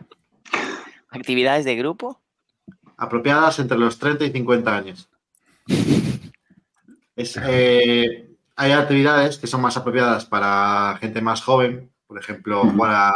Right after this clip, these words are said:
Speaker 2: a las cartas de Pokémon, que yo las juego ahora, pero no es apropiado para mí. Y luego hay
Speaker 3: Para ti,
Speaker 2: actividades de
Speaker 3: claro,
Speaker 2: grupo
Speaker 3: no para ti.
Speaker 2: Claro. <laughs> Luego hay actividades de grupo para más adultos, como hacer yoga o,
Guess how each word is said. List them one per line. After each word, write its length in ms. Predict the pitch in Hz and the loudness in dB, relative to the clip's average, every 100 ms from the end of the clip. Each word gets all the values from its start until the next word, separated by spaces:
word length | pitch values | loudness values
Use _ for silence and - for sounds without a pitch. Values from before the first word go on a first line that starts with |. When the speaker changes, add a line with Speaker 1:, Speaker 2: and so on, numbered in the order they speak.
| 98 95 | 0 -4
Speaker 2:
a 40 | |
las 160 | 95 - | -6 -10
cartas 240 | 104 101 | -14 -12
de 60 | 101 | -12
Pokémon, 480 | - 127 123 120 - _ _ _ | -6 -4 -4 -6 -14 _ _ _
que 120 | 101 | -14
yo 140 | 104 107 | -10 -6
las 160 | 123 - | -6 -4
juego 200 | 117 101 | -4 -2
ahora, 240 | 113 98 - | -2 -4 -6
pero 220 | 90 90 | -10 -8
no 140 | 104 | -10
es 100 | 107 | -12
apropiado 360 | 107 - 110 104 | -12 -8 -6 -6
para 160 | 98 110 | -6 -8
mí. 180 | 117 - _ _ _ _ - | -10 -14 _ _ _ _ -2
Y 920 | - - - - 135 135 135 135 131 | 4 6 6 6 6 6 4 4 4
luego 160 | 135 143 | 4 4
hay 60 | |
Speaker 3:
Para 140 | 143 139 | 4 4
ti, 80 | |
Speaker 2:
actividades 200 | 143 131 | 4 4
de 60 | 143 | 4
Speaker 3:
claro, 80 | 139 | 4
Speaker 2:
grupo 340 | 143 143 147 | 4 4 4
Speaker 3:
no 100 | 120 | 4
para 200 | 107 104 | 0 -2
ti. 260 | 110 107 - 135 | -4 -6 -6 -4
Speaker 2:
Claro. 340 | 127 139 - - - - - | 0 2 2 -2 -12 -14 -2
<laughs> 440 | 175 - - 226 - _ _ - - 127 107 | -2 -2 -10 -16 -18 _ _ -20 -18 -14 -4
Luego 220 | 131 139 | 2 4
hay 180 | 139 139 | 4 4
actividades 340 | 135 135 135 131 | 4 4 2 2
de 100 | 131 | 0
grupo 360 | 135 131 131 | 0 4 4
para 240 | 127 123 120 | 4 4 2
más 260 | 123 117 | 0 -2
adultos, 300 | 123 131 117 | -4 -4 -4
como 140 | 113 95 | -8 -8
hacer 180 | 110 | -6
yoga 520 | 95 120 104 101 - _ | -2 0 0 -2 -4 _
o, 680 | - 87 87 - 87 - | -20 -14 -10 -10 -10 -12